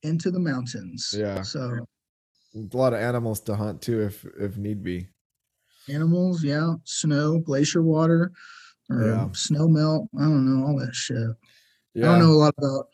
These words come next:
Speaker 1: I don't know a lot about hunting and skinning animals, but I know that I can see very far, and I can have a, uh,
Speaker 2: Can you
Speaker 1: an
Speaker 2: shoot far?
Speaker 1: advantage. Can I shoot far?
Speaker 2: Yeah.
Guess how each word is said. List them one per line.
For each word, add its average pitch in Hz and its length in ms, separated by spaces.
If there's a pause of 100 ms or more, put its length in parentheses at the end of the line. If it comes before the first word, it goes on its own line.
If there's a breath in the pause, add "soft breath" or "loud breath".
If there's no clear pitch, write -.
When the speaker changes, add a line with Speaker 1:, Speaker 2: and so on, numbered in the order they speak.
(360 loud breath)
Speaker 1:
I - 40
don't 175 80
know 170 120
a 160 60
lot 156 140
about 143 280
hunting 139 360
and 123 320 (760 loud breath)
skinning 147 460
animals, 131 540
but 117 380 (260)
I 156 100
know 185 220
that 165 160
I 160 60
can 160 180
see 160 400
very 147 320
far, 131 600 (460)
and 143 160
I 135 120
can 131 140
have 135 240
a, 127 220 (760)
uh, 135 200
Speaker 2:
Can 131 180
you 147 60
Speaker 1:
an 147 60
Speaker 2:
shoot 131 260
far? 147 160
Speaker 1:
advantage. 131 340 (1300)
Can 156 100
I 143 80
shoot 160 380
far? 202 280 (220)
Speaker 2:
Yeah. 101 360